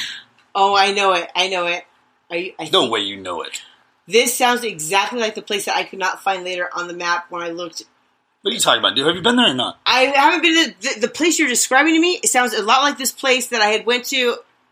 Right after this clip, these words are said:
Speaker 2: Wait, you've been to a swingers?
Speaker 1: Not a swinger party. It was, uh,
Speaker 2: Yeah, well, this wasn't a, well, I don't even, you don't
Speaker 1: Yeah,
Speaker 2: even
Speaker 1: we don't, I'm just saying, I went to a house that belonged to this new person I had, uh, met, and it was off the beaten path.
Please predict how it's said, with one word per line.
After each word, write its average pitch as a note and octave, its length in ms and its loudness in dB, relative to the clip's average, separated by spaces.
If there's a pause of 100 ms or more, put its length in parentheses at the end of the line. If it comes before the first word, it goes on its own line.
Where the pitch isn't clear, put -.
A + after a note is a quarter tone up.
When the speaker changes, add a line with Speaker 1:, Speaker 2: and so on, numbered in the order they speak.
(540)
Speaker 2:
Wait, E3+ 140 2
you've G#3 200 0
been C4 140 0
to C#4+ 60 0
a G4+ 60 -2
swingers? G#4 480 -6
Speaker 1:
Not G#3 200 2
a A#3 40 -2
swinger C4 300 -6
party. C4 480 -2
It F#3+ 60 -8
was, F#3 260 -6 (100)
uh, F#3+ 40 -6
Speaker 2:
Yeah, F#3 240 -2
well, D3 240 4
this F#3 240 2
wasn't E3+ 360 0
a, B2 40 -14 (100)
well, B2 120 0
I A2 100 4
don't D3+ 180 2
even, A#2+ 280 -4 (100)
you A#2 100 -10
don't C3 120 -6
Speaker 1:
Yeah, G3 180 2
Speaker 2:
even F3 100 -4
Speaker 1:
we A3 120 -4
don't, A3+ 240 -2
I'm A3 100 -6
just A#3 160 -4
saying, A#3+ 180 0
I F#3+ 80 0
went A#3+ 180 -2
to C#4 80 -2
a A3 40 2
house A3 460 2
that F3+ 260 -6
belonged A3 360 -4
to A3 100 -6
this G3 300 -12 (360)
new A#3+ 240 -4
person B3 380 -4
I G#3+ 80 2
had, G3 260 0 (560)
uh, E3+ 380 -2
met, A3+ 340 0 (140)
and F#3+ 180 -2
it G3 160 0
was G3 260 -2 (460)
off B3 300 4
the B3 60 -8
beaten A#3 260 -6
path. A#3 400 2